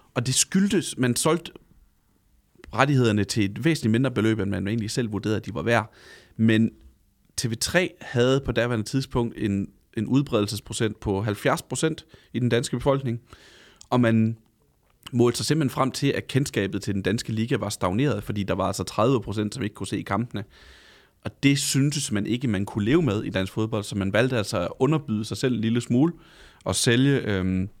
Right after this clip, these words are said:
rettighederne mindre, end de var værd, så man igen kunne blive eksponeret på Danmarks Radio og på T V to, øh, for det var der også snak om, at det var der nogle sponsorer rundt omkring i klubberne, som var meget stor interesse i. Og det synes jeg jo, det er noget, vi har set sidenhen også,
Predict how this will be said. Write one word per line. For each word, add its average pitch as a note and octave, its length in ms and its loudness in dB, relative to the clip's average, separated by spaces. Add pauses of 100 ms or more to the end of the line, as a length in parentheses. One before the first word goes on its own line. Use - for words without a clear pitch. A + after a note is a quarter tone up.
(460)
rettighederne G#2+ 460 4
mindre, A2+ 300 4
end G2+ 100 0
de G2+ 80 0
var F#2+ 100 2
værd, A2 280 2 (320)
så - 200 2
man G#2+ 180 6
igen A#2+ 360 4 (300)
kunne B2 180 0
blive A2+ 180 6
eksponeret G#2+ 640 2 (320)
på A2+ 100 2
Danmarks G2+ 420 2
Radio F#2 280 2
og F2 80 -2
på G2+ 100 2
T - 120 -4
V F#2 140 0
to, G#2+ 360 -2
øh, F#2+ 380 -2
for - 160 -10 (180)
det G2+ 100 0
var G2+ 80 -2
der G2 60 -2
også F2+ 160 0
snak G2+ 240 -2
om, G2+ 120 -4
at G2+ 80 -6
det A2 100 -2
var G#2 60 -2
der G#2+ 80 0
nogle G#2+ 140 0
sponsorer D#3+ 560 2
rundt G2 240 0
omkring F#2+ 300 0
i F#2 40 -4
klubberne, B2+ 420 -2
som G2+ 240 -6
var - 140 -6
meget G2 240 -2
stor G2 140 -4
interesse - 400 -6
i. F2+ 100 -10 (360)
Og G2+ 200 -8
det C#3 140 6
synes E3+ 320 0
jeg E3+ 60 4
jo, A#2+ 340 2 (580)
det A#2+ 100 4
er B2+ 40 4
noget, C3+ 320 6
vi E3+ 80 2
har D3 120 2
set D#3+ 380 0
sidenhen D3+ 580 2
også, A#2+ 360 0